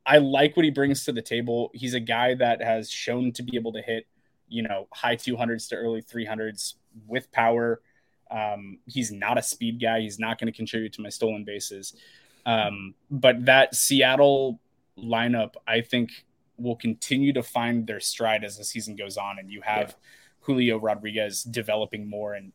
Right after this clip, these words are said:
Speaker 1: climbing in the batting order. He's not gonna be a seven-hole hitter for more than, like, a few weeks before Julio Rodriguez probably gets bumped up the lineup. So I think as that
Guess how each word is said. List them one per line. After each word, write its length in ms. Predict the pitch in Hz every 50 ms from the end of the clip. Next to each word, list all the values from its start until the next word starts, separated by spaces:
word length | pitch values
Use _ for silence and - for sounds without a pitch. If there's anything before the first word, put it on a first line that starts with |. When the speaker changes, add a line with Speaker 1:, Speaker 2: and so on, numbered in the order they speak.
| _ _
Speaker 1:
climbing 480 | - - 127 110 113 113 113 110 110 110
in 120 | 107 104
the 60 | 104
batting 300 | - 101 101 104 107 110 113
order. 120 | 113 -
He's 240 | - - 220 226 214
not 220 | 220 185 127 - -
gonna 160 | 117 104 95
be 220 | 90 107 107 101
a 100 | 95 90 -
seven-hole 720 | - - - 107 98 98 92 _ 110 98 95 92 90 _ -
hitter 300 | 123 110 98 92 92 _ _ _ _ _ _ _ _ _ _
for 160 | - 147 131
more 300 | 120 117 117 120 117 113
than, 160 | 107 110 107
like, 280 | 104 104 98 95 90 - _
a 80 | 120 110
few 300 | - - - 139 123 113
weeks 520 | 101 101 104 98 - - - - - - _ 139
before 540 | 131 117 - - 120 117 113 110 107 101 _ _ _ _ _ _ _ _ _ _
Julio 300 | - 135 139 127 120 113
Rodriguez 500 | 110 107 104 101 104 104 104 104 101 98
probably 300 | - - 107 101 104 101
gets 140 | 98 95 -
bumped 340 | - 117 110 98 101 95 -
up 140 | 98 92 _
the 80 | - 95
lineup. 340 | 92 92 90 90 90 87 _ _ _ - - - - _ _
So 540 | - - - 135 127 120 117 113 110 - _ _ _ _ _ _ -
I 140 | 131 131
think 220 | 131 - 151 143 139
as 160 | 135 127 117
that 240 | 127 117 113 113